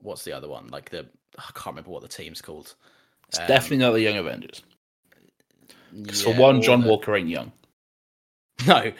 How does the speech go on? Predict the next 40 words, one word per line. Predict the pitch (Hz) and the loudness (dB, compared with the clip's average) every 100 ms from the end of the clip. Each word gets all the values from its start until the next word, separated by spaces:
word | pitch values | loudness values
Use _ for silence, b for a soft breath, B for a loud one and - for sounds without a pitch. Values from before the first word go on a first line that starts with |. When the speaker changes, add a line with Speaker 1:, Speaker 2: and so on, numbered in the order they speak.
| B B | B B
Speaker 1:
and | 131 | 0
neither | 160 175 | 2 0
she, | - - | 2 2
to | - 165 | 4 2
be | |
fair. | - - 143 | 0 0 -2
She's | 165 170 | 0 2
only, | 170 143 | 4 2
she's | 139 156 | 0 0
only | 147 | 2
a | |
Speaker 2:
<laughs> | 104 | 0
Yeah. | |
Speaker 1:
couple | 151 131 | 0 -2
of | 107 | -4
years | 107 | -6
supposed | - 117 - | -6 -8 -6
to | |
be | 98 | -4
under | 120 101 | -4 -4
Black | 87 78 | -6 -10
Widow. | 71 64 - B B B | -12 -14 -16 B B B
Speaker 2:
I | 107 | 0
think | 131 123 | 0 0
Speaker 1:
Um, | |
Speaker 2:
she, | 131 123 98 | -2 -2 0
I | |
think | 117 117 | -2 -2
she's, | 123 107 - - - - | -6 -8 -12 -16 -18 -10
I | 110 | -10
think | 123 117 | -8 -8
she's | - | -8
supposed | - 92 | -10 -12
to | |
be | 82 | -12
my | 78 73 | -12 -10
age, | 67 65 | -12 -14
about | - 73 | -14 -16
twenty-seven. | - 76 - 76 82 - _ _ _ _ _ _ | -16 -14 -14 -14 -16 -20 _ _ _ _ _ _
Speaker 1:
Yeah. | 107 98 | -12 -10